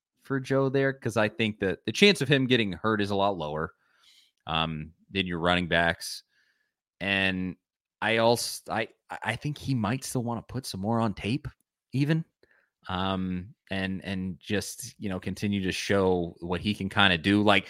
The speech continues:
like, Jalen Wright doesn't need to show anything. Jalen Wright has showed, like, "I'm an N F L guy. Here you go. Please and thank you. Just look at this tape." And he'll go to pro day and he'll be fine. But, but Joe, I, I think you could, you could put some more, you know, good play on, on tape and he'd be good. But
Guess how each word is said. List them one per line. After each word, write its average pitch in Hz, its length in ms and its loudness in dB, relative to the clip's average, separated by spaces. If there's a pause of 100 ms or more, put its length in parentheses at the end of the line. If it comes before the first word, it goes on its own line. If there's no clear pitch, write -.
(120)
like, 135 120 4
Jalen 156 280 10
Wright 90 200 6
doesn't 85 160 0
need 78 100 -4
to 69 60 -8
show 69 240 -4
anything. - 300 -14 (220)
Jalen 156 320 12
Wright 117 200 12
has 95 100 2
showed, 98 240 2
like, 76 160 -4 (300)
"I'm 107 100 0
an 95 80 -6
N 82 100 -4
F 80 120 -4
L 78 120 -2
guy. 71 240 -8 (140)
Here 123 120 4
you 117 100 4
go. 101 180 4
Please 143 300 4
and 120 80 -6
thank 113 240 6
you. 110 100 2 (300)
Just 135 140 6
look 131 140 4
at 120 60 -2
this 107 160 0
tape." 101 340 6 (420)
And 123 100 2
he'll 127 80 8
go 127 140 8
to 117 80 8
pro 110 240 8
day 95 180 8
and 90 100 2
he'll 104 120 0
be 85 100 -4
fine. 76 560 0 (580)
But, 92 340 4 (120)
but 98 100 -6
Joe, 214 460 8
I, - 220 -6 (600)
I 151 60 -6
think 113 160 -4
you 78 100 -10
could, - 140 -20 (180)
you 101 140 -4
could - 140 -8
put 85 160 -4
some 85 100 -8
more, 76 300 -8 (180)
you 92 100 -6
know, 78 80 -6
good 82 220 -6
play 82 180 -2
on, 73 300 -6
on 80 180 -6
tape 78 280 -4
and 76 100 -10
he'd 78 160 -8
be 73 100 -8
good. 76 360 -6
But 80 180 0